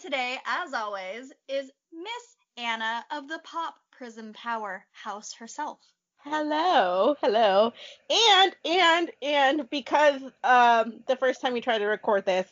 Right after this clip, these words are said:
Speaker 2: the episode got lost in Skype land. So we ha-, we are re-recording. So we have, for the first time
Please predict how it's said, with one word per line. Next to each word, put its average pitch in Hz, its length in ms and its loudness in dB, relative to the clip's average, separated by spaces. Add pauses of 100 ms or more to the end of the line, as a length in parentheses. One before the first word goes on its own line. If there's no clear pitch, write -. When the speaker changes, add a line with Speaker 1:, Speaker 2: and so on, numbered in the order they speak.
(120)
Speaker 2:
the 202 120 0
episode 185 560 -4
got 190 200 2
lost 185 400 2
in 226 160 -2
Skype 185 340 -4
land. 190 480 -4 (400)
So 254 460 6
we 262 160 -4
ha-, 262 200 -2
we 240 100 0
are 226 80 0
re-recording. 240 760 -4
So 240 180 2
we 247 220 -4
have, 226 400 4 (420)
for 269 600 4 (320)
the 262 220 4
first 453 400 0
time 240 380 0